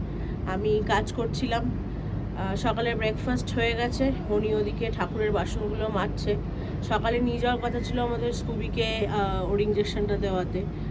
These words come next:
র্যাবিসের যে ডোজটা রয়েছে, সেকেন্ড ডোজটা, but আজকে ডক্টর ক্লিনিকই খোলেনি, বন্ধ রয়েছে, ওনার সার্জারির কারণে।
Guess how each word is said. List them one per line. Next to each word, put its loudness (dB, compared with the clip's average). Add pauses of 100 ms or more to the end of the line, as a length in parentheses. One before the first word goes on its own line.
(140)
র্যাবিসের 2
যে 2
ডোজটা 0
রয়েছে, 0
সেকেন্ড 0
ডোজটা, -2 (560)
but -2
আজকে -2
ডক্টর 0
ক্লিনিকই -2 (100)
খোলেনি, 4
বন্ধ 0
রয়েছে, 2 (400)
ওনার 0
সার্জারির 0
কারণে। 2